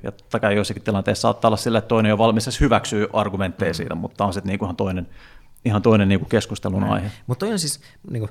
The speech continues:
Speaker 2: musta toi on hyvä, mitä nostat esiin, että, niinku, että ihmisen täytyy pystyä, pystyä tavallaan perustelemaan ja, niinku,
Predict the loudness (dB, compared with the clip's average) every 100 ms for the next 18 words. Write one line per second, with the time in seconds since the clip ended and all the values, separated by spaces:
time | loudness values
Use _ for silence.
0 | -10 -6 -4 -2 0 0 -2 -2 -2 -4
1 | -6 -6 -6 -8 -14 -12 -12 -10 -10 -8
2 | -6 -6 -4 -4 -4 -10 -10 -6 -6 -6
3 | -10 -10 -16 -6 -6 -4 -8 -8 -6 -6
4 | -6 -6 -8 -8 -8 -8 -10 -12 _ _
5 | _ -20 -20 -12 -10 -10